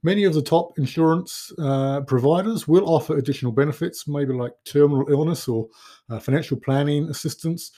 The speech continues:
or a small benefit for child funeral costs.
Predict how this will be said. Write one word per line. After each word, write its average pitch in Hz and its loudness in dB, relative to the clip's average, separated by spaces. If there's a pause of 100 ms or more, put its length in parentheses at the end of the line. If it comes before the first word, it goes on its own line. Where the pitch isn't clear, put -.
(400)
or 123 -2
a 117 0
small 143 2 (100)
benefit 135 -2
for 127 -10
child 113 -4
funeral 143 0
costs. - -16